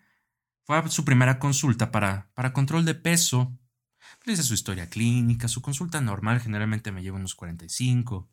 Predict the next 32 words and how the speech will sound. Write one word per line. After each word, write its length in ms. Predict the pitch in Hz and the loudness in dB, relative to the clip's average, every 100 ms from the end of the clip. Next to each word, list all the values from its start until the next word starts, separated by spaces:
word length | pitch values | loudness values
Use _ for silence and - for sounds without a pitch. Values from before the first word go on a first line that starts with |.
| _ | _
cincuenta 400 | - 87 87 85 | -20 -12 -10 -8
minutos. 680 | 87 87 120 151 147 151 - _ _ _ _ _ _ _ _ _ _ _ | -6 -2 -2 -2 -4 -12 -14 _ _ _ _ _ _ _ _ _ _ _
Ya, 140 | - - _ - | -20 -20 _ -16
le, 400 | 80 80 78 85 | -12 -10 -12 -14
le 100 | 82 | -12
di 60 | 82 | -10
su 180 | - - | -10 -6
plan 180 | 90 87 | -2 0
alimenticio, 880 | 87 90 104 180 190 170 190 185 175 | 0 0 -2 0 2 4 2 2 0
le 80 | 107 | -2
hice 160 | - | -2
su 140 | 101 92 | -6 -6
cita 220 | 98 95 | -4 -4
de 80 | 90 | -4
seguimiento. 640 | 90 90 117 151 143 170 | -6 -2 -2 -2 -2 -2
"Ah, 160 | 190 214 | 0 -2
órale, 240 | 190 143 | -2 -6
te 120 | - | -6
veo 100 | 135 | -2
en 60 | 139 | -2
un 100 | 135 | 0
par 140 | 117 | 0
de 60 | 110 | -2
semanas". 460 | - 87 85 104 | -4 -8 -8 -6
"Ah, 160 | 180 185 | -6 -4
claro 260 | 156 139 - | -4 -4 -6
que 80 | |
sí". 240 | - - - _ _ _ _ _ _ _ | -10 -12 -16 _ _ _ _ _ _ _
Regresa 540 | 120 131 135 185 190 208 | 0 2 6 4 6 4
a 20 | |
su 160 | - 117 | 2 0
seguimiento. 960 | 92 85 87 85 90 85 85 - | 0 0 0 0 0 -2 -4 -6